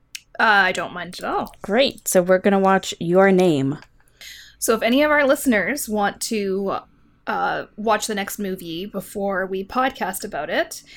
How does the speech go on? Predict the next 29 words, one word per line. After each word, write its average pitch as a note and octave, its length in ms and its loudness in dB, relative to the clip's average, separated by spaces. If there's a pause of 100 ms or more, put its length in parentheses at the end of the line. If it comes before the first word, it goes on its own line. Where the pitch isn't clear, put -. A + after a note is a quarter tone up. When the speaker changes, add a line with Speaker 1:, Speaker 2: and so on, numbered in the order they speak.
(420)
Speaker 1:
uh, G3+ 360 0
we G#3 240 -4
are A3 120 -2
going G3+ 220 -4
to - 100 -10
be B3+ 120 -2
watching F#3+ 640 -4
the G#3 120 -8
movie F#3 480 -8
Your G#3 500 -2
Name. F3+ 640 -10 (1400)
Speaker 2:
Yes, - 200 -4
Speaker 1:
So. F3+ 180 -12
Speaker 2:
uh, E3+ 260 0
an F3+ 120 -2
anime C4 320 4
film A#3+ 360 2
directed G3+ 380 0
Speaker 1:
Yeah. G3 40 -2
Speaker 2:
by, F3 400 4 (880)
I D#3+ 160 0
hope F#3 160 2
I G3 60 8
don't F#3 140 4
butcher D#3+ 260 0
it, E3 200 2 (380)
Makoto G3 480 4
Shinkai. F#3 760 0 (1040)
Shinkai? A3+ 480 -6